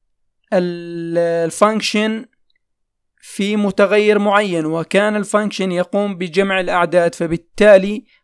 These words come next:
قيمة جمع الأعداد يتم حفظها في المتغير، والقيمة الفاليو اللي هون يتم حفظها في المتغير، ومن ثم end function، ومن ثم يتم الخروج من الفانكشن.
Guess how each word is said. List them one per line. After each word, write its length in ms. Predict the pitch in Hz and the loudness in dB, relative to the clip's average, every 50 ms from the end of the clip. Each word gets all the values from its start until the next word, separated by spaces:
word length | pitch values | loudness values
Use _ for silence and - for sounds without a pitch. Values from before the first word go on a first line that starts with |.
| _ _ | _ _
قيمة 240 | 220 226 262 254 233 | 0 2 2 2 0
جمع 340 | 190 170 208 226 226 220 214 | 0 2 2 2 2 2 0
الأعداد 580 | 214 208 180 202 196 175 214 214 214 196 165 | 0 0 0 2 2 4 4 4 2 2 0
يتم 580 | 175 180 175 - - - 208 220 220 220 220 220 - _ _ _ _ _ _ _ _ | -2 -2 -2 -4 -4 -4 -2 -2 -2 -4 -8 -12 -16 _ _ _ _ _ _ _ _
حفظها 680 | - - 214 202 - - 170 196 190 170 180 190 196 | -4 -2 -2 -2 -2 -6 -8 -6 -4 -2 0 2 2
في 120 | 190 - 196 | 2 0 -2
المتغير، 840 | 190 185 180 175 175 - 185 180 156 175 196 185 151 147 - - _ _ _ _ _ _ _ _ _ _ _ _ _ _ _ _ _ | -2 -2 -2 -4 -2 0 0 2 4 2 2 2 -2 -6 -10 -12 _ _ _ _ _ _ _ _ _ _ _ _ _ _ _ _ _
والقيمة 520 | - 165 175 170 - - 233 247 247 240 | 2 2 2 2 2 0 2 4 4 4
الفاليو 420 | 220 196 165 208 214 202 190 190 180 | 2 2 4 6 6 6 6 6 4
اللي 160 | 175 165 165 | 2 2 0
هون 400 | 151 160 185 208 226 240 - - _ _ _ _ _ _ _ _ _ _ _ | 0 2 2 2 2 0 -2 -8 _ _ _ _ _ _ _ _ _ _ _
يتم 600 | - 185 180 175 - - 196 208 208 208 214 202 | -2 -2 -2 -2 0 0 0 2 0 -2 -4 -8
حفظها 840 | 175 - 196 185 180 165 160 160 180 170 151 165 175 180 180 - - 262 | -8 -6 -6 -6 -6 -6 -6 -6 -6 -4 -2 -2 -2 -2 -2 -2 -6 -10
في 140 | - - 180 | -8 -6 -6
المتغير، 720 | 165 170 165 156 - 175 165 156 185 170 147 143 147 175 | -4 -4 -6 -4 -4 -4 -2 -2 -2 -4 -4 -6 -8 -6
ومن 260 | 180 190 214 226 226 | -4 -2 -2 -2 0
ثم 280 | - 247 247 240 233 220 | 2 2 2 2 2 0
end 240 | 190 208 214 202 - | 0 -2 -4 -4 -2
function، 600 | - 214 214 214 202 - - 202 208 202 196 196 - _ _ _ _ | 0 0 0 0 -2 -6 -6 -4 -4 -6 -8 -10 -14 _ _ _ _
ومن 240 | 202 180 180 180 175 | -8 -6 -6 -6 -6
ثم 240 | - - 185 180 180 | -6 -6 -4 -4 -4
يتم 400 | 180 175 180 175 - 180 175 170 | -4 -6 -6 -6 -6 -6 -6 -6
الخروج 680 | 165 151 - - 160 160 160 160 156 160 160 160 - - - - - - | -8 -8 -8 -8 -8 -6 -6 -6 -6 -6 -8 -8 -10 -14 -14 -14 -12 -8
من 160 | 160 160 170 | -6 -4 -4
الفانكشن. 580 | 185 185 - - 208 190 - - - 254 254 | -2 -2 0 0 0 0 -2 -6 -10 -14 -16